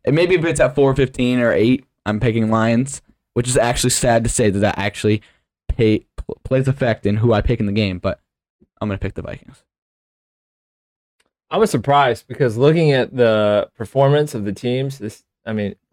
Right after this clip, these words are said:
Speaker 2: currently, like, the Lions should easily win this game. Like, the Lions offense is ninth and the, uh, Minnesota Vikings is twenty-third,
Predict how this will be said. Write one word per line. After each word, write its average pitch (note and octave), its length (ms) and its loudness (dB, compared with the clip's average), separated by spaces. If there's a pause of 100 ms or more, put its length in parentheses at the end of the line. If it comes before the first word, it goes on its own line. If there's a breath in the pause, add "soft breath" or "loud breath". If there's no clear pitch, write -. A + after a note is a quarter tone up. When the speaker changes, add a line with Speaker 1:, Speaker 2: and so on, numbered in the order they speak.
(160)
Speaker 2:
currently, D3+ 640 2
like, G2+ 320 -2
the B2+ 160 0
Lions C3 420 0
should A2+ 180 -2
easily A2 360 2
win G2 160 0
this F#2 180 -4
game. F2 260 -8 (380)
Like, G#2+ 160 -4
the A#2+ 100 -2
Lions A2+ 640 0
offense A#2 600 -2 (420)
is A#2+ 160 -2
ninth A#2+ 500 0 (160)
and G#2 380 2
the, - 300 0 (480)
uh, A#1 160 -6
Minnesota A#2 480 2
Vikings A2 420 -2
is G2 140 -4
twenty-third, G#2 680 -6